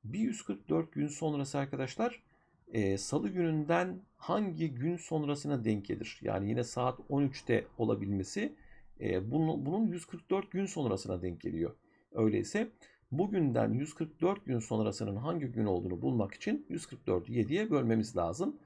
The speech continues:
İki defa on dört, dördü indirdiğimizde kalan, e, dört oldu. Dört ile yedi olması için bölüme sıfır attık ve dolayısıyla kalanı dört bulduk.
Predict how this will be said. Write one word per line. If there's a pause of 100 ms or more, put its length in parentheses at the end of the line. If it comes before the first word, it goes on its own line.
(380)
İki
defa (160)
on
dört, (240)
dördü
indirdiğimizde
kalan, (160)
e, (240)
dört
oldu. (400)
Dört
ile
yedi
olması
için
bölüme
sıfır
attık
ve
dolayısıyla
kalanı
dört
bulduk.